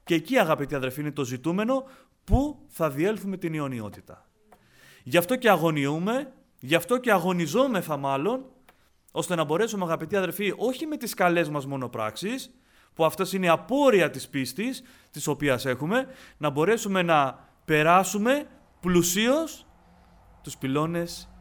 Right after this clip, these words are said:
των ουρανών. Ευχαριστούμε τον Θεό. Όμως, όμως, αγαπητοί αδερφοί, όσο είμαστε κάτω σε αυτόν τον κόσμο,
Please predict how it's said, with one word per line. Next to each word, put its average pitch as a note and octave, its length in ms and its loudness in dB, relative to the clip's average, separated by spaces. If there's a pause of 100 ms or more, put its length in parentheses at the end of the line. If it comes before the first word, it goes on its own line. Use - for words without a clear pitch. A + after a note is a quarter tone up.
(120)
των C#3 160 -4
ουρανών. A#2 420 -4
Ευχαριστούμε G2 480 -12
τον F#2+ 100 -16
Θεό. - 260 -18 (1080)
Όμως, B3 260 -2
όμως, B3+ 200 -6
αγαπητοί D#3+ 320 -4
αδερφοί, G3+ 280 -6
όσο G3+ 220 -4
είμαστε G3 280 -8
κάτω A#3 280 -8
σε C#3+ 100 -12
αυτόν A#2 140 -14
τον A2+ 160 -12
κόσμο, C3+ 560 -8